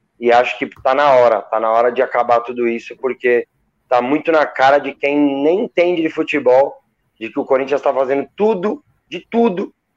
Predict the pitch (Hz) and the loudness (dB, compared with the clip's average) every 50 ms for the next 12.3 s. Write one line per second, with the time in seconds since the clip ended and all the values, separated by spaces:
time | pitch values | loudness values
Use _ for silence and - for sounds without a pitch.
0 | _ _ _ _ _ _ - 135 139 143 139 147 139 - - 175 180 - 175 143 | _ _ _ _ _ _ -2 0 2 4 4 2 2 2 0 0 4 4 4 4
1 | 123 127 131 139 135 143 143 139 - 147 147 135 - 151 139 120 107 98 98 101 | 4 4 2 2 2 2 0 0 0 -2 -4 0 0 2 2 2 2 0 -2 -4
2 | 98 - _ _ - 117 123 135 147 156 151 160 143 - 156 147 156 165 156 180 | -6 -6 _ _ -2 2 2 2 2 2 0 -2 -2 0 -2 0 0 0 0 0
3 | 165 165 165 156 - - - 143 139 147 147 - 160 - - - _ _ _ _ | -2 -2 -4 -6 -8 -4 -2 0 0 0 2 0 0 0 -2 -6 _ _ _ _
4 | _ - 131 131 131 135 131 139 143 135 120 117 131 143 147 147 143 131 139 - | _ -4 -4 -2 -2 -2 0 2 2 2 2 0 -2 -4 -4 -6 -4 -4 -6 -6
5 | - - 127 123 131 135 131 - - 131 135 123 139 139 135 135 131 135 135 135 | -4 0 2 4 4 2 0 -2 -8 -8 -4 0 0 0 0 0 -2 -2 -2 -2
6 | 143 143 143 139 131 131 131 131 143 131 - - 135 120 135 120 _ - 117 120 | -2 -2 0 0 0 0 0 -2 -4 -6 -6 -10 -12 -12 -12 -12 _ -2 0 2
7 | 135 139 131 117 - - - 120 120 127 135 127 - - - _ _ _ _ - | 2 2 2 0 -4 -6 -2 0 0 0 0 0 -4 -6 -12 _ _ _ _ -4
8 | 107 131 143 139 131 - 127 120 127 135 135 - - 143 127 - 143 123 - - | -2 0 2 2 0 0 0 2 2 2 0 -2 -6 -8 -4 -2 -2 -2 -4 -6
9 | _ _ - 123 127 147 147 127 120 147 160 156 - 170 156 165 170 170 170 175 | _ _ -4 -2 0 0 -2 0 0 -2 -2 -2 -4 -2 2 2 4 4 4 4
10 | 170 165 160 151 135 123 120 139 139 131 127 156 160 160 160 147 131 123 127 139 | 4 6 6 6 4 2 2 2 2 2 2 0 0 2 2 2 4 4 4 4
11 | 156 165 160 160 170 160 - _ _ _ _ _ _ _ - 156 147 143 135 131 | 4 2 0 -2 -4 -6 -6 _ _ _ _ _ _ _ 0 0 2 2 2 2
12 | 123 135 156 156 131 104 | 2 4 4 4 2 2